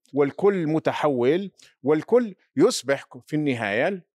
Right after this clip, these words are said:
وهنا نيتشه وهابرماس في اثنين يلتقون في نقطة، وأن كل واحد يضع حقيقته ويضع، آه، آه، ن-، نسبية. هابرماس يضعها على أنها، آه، نقاشات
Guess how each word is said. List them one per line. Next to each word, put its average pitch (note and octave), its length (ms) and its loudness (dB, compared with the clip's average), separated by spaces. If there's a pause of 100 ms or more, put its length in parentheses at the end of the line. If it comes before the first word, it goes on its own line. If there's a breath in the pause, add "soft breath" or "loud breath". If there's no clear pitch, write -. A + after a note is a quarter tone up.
(120)
وهنا G#2+ 500 -2
نيتشه D3+ 440 0
وهابرماس E3+ 800 0
في C#3 100 -4
اثنين F#3 320 -2
يلتقون D#3 460 -2
في - 120 -8
نقطة، F#3+ 300 -2
وأن C#3 320 2
كل B3+ 360 -2
واحد D#3+ 340 0
يضع D3 180 0
حقيقته - 680 -4 (500 soft breath)
ويضع، D3+ 520 2
آه، - 20 -
آه، C3 600 4
ن-، B2+ 280 2
نسبية. D3 640 0 (260 soft breath)
هابرماس E3+ 460 0
يضعها D3+ 300 0
على C#3 220 2
أنها، C#3+ 640 -2 (160)
آه، A#2+ 40 -2
نقاشات C#3 680 -2